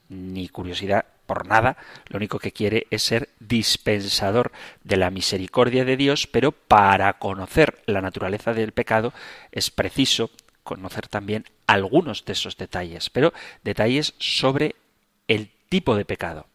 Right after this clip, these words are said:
no sobre cómo se ejecuta el pecado. Luego, otra oyente dice, como no dice de dónde es, pues os digo el nombre, dice: "Hola, padre, soy Raquel y tengo una duda.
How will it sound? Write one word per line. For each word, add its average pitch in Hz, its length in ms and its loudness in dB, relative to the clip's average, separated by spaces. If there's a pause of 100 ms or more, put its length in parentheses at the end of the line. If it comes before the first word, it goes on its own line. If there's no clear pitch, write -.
no 117 360 -4
sobre 107 420 -6
cómo 120 260 -4
se 107 180 -2
ejecuta 104 720 -4 (440)
el 92 160 -6
pecado. - 540 -10 (1080)
Luego, 113 500 2 (500)
otra 101 640 2
oyente 156 840 6 (640)
dice, 113 400 2
como 98 220 -6
no 123 80 2
dice 110 260 0
de 107 80 0
dónde 107 300 0
es, 120 120 -4
pues - 160 -12
os 95 100 -8
digo 110 200 -4
el 92 80 -6
nombre, 110 340 -2 (300)
dice: 110 220 -2
"Hola, 104 120 2
padre, 139 340 6
soy - 280 -4 (100)
Raquel 127 500 0
y 120 100 -8
tengo 135 200 -2
una 113 160 -2
duda. 107 400 -2